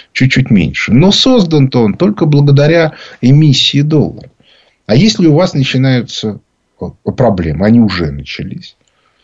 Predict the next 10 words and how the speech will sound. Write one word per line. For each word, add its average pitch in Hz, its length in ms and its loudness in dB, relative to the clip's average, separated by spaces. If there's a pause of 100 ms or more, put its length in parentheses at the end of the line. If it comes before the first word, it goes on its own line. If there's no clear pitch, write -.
(380)
И 104 80 0
если 151 320 2
у 139 40 4
вас 156 160 2
начинается 139 560 0
экономический 117 640 -2
спад, - 420 -4
он 127 160 4
уже 87 300 0
начался. - 680 -10